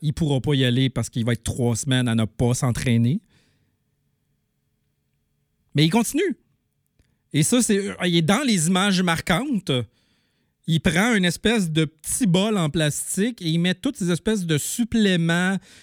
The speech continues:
de vitamines, de whatever quoi, de peu importe quoi.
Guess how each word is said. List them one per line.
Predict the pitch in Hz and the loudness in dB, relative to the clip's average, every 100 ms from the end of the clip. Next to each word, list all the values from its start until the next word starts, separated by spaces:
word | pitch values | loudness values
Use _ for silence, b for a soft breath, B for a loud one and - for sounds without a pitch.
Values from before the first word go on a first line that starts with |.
| B | B
de | 135 139 | 0 0
vitamines, | 123 165 - 220 196 175 175 180 185 190 190 175 | 2 -2 0 2 2 2 2 2 2 2 0 0
de | 147 147 156 _ b b | 0 0 -4 _ b b
whatever | 120 131 185 240 175 165 | -8 -4 -2 0 0 -2
quoi, | - 160 165 196 | -2 -2 -2 -2
de | 147 | -4
peu | - 190 247 | -2 0 0
importe | 185 165 139 - | 0 -2 -6 -6
quoi. | 160 147 190 | -2 -2 -2